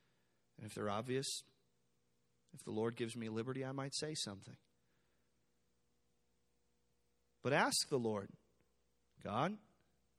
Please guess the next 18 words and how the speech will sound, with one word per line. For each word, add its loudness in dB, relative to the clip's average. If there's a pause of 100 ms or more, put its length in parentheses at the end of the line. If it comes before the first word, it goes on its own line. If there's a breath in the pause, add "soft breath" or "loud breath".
(1500)
is -2
there 6
anything 2
in 2
my 4
life 2
that's -2
slowing -2
me -2
down? -4 (1900)
That's 6 (180)
holding 4
me 4
back? -2 (1800)
That's 2
making 4
me 0
not 6